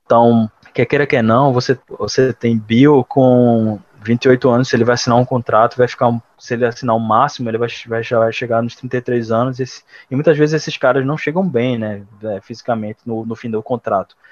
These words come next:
Então pode ser que o contrato de Bill também seja ruim daqui a um tempo.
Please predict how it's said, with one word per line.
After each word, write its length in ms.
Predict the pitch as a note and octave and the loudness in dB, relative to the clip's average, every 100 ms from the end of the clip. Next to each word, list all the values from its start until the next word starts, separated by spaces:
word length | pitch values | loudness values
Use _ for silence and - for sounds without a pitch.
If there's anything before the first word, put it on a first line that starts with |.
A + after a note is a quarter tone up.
| _ - | _ -8
Então 140 | - | -2
pode 200 | D#3+ F3 | 0 2
ser 120 | - | 0
que 100 | G#3 | -2
o 20 | A#3 | -2
contrato 300 | A3 G#3+ G3 | 0 0 -2
de 60 | |
Bill 180 | D#3 F#3+ | -2 -2
também 220 | F3 F3+ | -2 -4
seja 260 | F3+ F3 G3 | -4 -2 0
ruim 340 | A3+ F#3+ D3+ | 0 0 0
daqui 220 | D3 B2 | -2 -4
a 60 | B2 | -8
um 40 | |
tempo. 440 | G#2+ A2 G#2+ G#2 | -10 -12 -14 -16